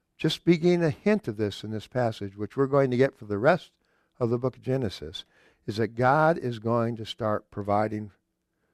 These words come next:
a remnant, a, providing a rescue for man's spiritual decline. You know, from the very start,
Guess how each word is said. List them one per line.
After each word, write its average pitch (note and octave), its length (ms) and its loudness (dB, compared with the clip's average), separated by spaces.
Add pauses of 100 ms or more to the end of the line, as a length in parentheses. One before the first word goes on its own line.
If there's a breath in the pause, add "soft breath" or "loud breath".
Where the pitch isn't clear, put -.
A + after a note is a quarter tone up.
(280)
a A2+ 80 -4
remnant, C3 420 0 (100)
a, A2+ 200 -8 (420)
providing C3 640 0
a G2+ 400 -10 (960)
rescue A#2+ 720 0 (460)
for - 180 -2
man's B2 720 -2
spiritual A#2+ 640 -2
decline. F#2+ 560 -8 (2500 soft breath)
You F#3 80 8
know, F3+ 100 12
from F#3 180 6
the F3+ 80 12
very F#3+ 180 12
start, E3 540 8